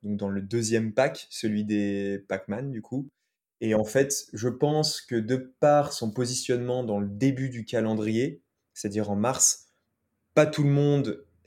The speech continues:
est encore prêt. En fait, il y a que ceux qui peuvent s'entraîner en montagne, donc c'est-à-dire, euh, ceux qui bénéficient d'un cli-, climat méditerranéen, qui peuvent, euh, qui peuvent s'entraîner en montagne. Et donc, du coup, cette course d'attente et de gestion, elle m'a mené à la quatrième place.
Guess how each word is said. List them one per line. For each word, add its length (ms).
est 120
encore 320
prêt. 460
En 80
fait, 200
il 40
y 20
a 40
que 120
ceux 140
qui 120
peuvent 140
s'entraîner 500
en 80
montagne, 400
donc 120
c'est-à-dire, 400
euh, 100
ceux 140
qui 100
bénéficient 460
d'un 100
cli-, 320
climat 380
méditerranéen, 760
qui 120
peuvent, 240
euh, 340
qui 160
peuvent 180
s'entraîner 380
en 60
montagne. 400
Et 100
donc, 140
du 100
coup, 560
cette 340
course 280
d'attente 420
et 40
de 60
gestion, 420
elle 120
m'a 120
mené 300
à 60
la 100
quatrième 480
place. 480